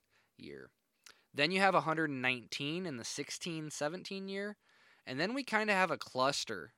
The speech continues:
Um, a hundred and eleven in twenty eighteen, twenty nineteen year, hundred and twelve this year so far, a hundred and thirteen in seventeen, eighteen, and hundred and fourteen in nineteen, twenty. So this year is very similar to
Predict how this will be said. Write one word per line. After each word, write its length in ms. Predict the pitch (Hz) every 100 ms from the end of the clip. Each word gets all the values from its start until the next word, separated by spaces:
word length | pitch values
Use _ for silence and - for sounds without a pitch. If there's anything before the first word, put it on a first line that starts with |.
| _
Um, 500 | 113 101 101 98 101 113 _ _ _ -
a 60 | 113
hundred 340 | 135 151 165
and 200 | 147 127
eleven 560 | 113 127 135 143 147 151 _ _ - -
in 160 | 113 113
twenty 360 | - 113 107
eighteen, 640 | 101 - - 151 156 156 151
twenty 220 | 143 143
nineteen 440 | 147 139 160 151
year, 300 | 147 151 151 _ _ -
hundred 260 | - 143 135
and 160 | 107 95 _ _ -
twelve 560 | - 131 139 139 120
this 260 | 120 143 -
year 420 | 139 143 143 156
so 180 | - 127
far, 440 | - 135 135 135 - _ - _ -
a 60 |
hundred 240 | 117 139 123
and 120 | 101
thirteen 680 | - 147 151 - 143 139 135
in 120 | 120
seventeen, 400 | 131 120 110 117
eighteen, 320 | 120 - 123
and 100 | 117
hundred 240 | 123 117
and 100 | 101
fourteen 680 | - - 139 127 - 117 110
in 120 | 107
nineteen, 380 | 107 101 - 101
twenty. 300 | 101 117 104
So 160 | - 131
this 280 | 156 196 160
year 280 | 147 135 - - - _
is 220 | - 123 98
very 600 | 98 98 110 151 170 143
similar 480 | - 123 117 113
to 420 | 107 123 113 107